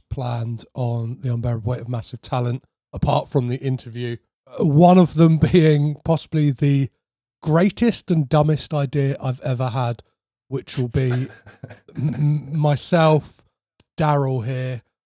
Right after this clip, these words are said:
Speaker 1: uh, representing Cage Rage, uh, a guy called Stu representing the Cage Fighting podcast, and both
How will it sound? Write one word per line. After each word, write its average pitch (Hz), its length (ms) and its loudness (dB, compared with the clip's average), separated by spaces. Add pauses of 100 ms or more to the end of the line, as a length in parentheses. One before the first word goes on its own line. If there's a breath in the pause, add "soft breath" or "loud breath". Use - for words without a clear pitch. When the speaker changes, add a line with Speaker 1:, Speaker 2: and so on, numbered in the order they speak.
(200)
Speaker 1:
uh, 127 160 -6
representing 120 520 -8
Cage 127 420 -6
Rage, 123 560 -6
uh, 120 260 -6
a 127 60 -12
guy 131 180 -6
called 127 220 -8
Stu 160 520 -2
representing 131 680 -6
the 123 340 -8
Cage 139 380 -6
Fighting 131 480 -10
podcast, 123 640 -10 (680)
and 117 480 -12
both 147 380 0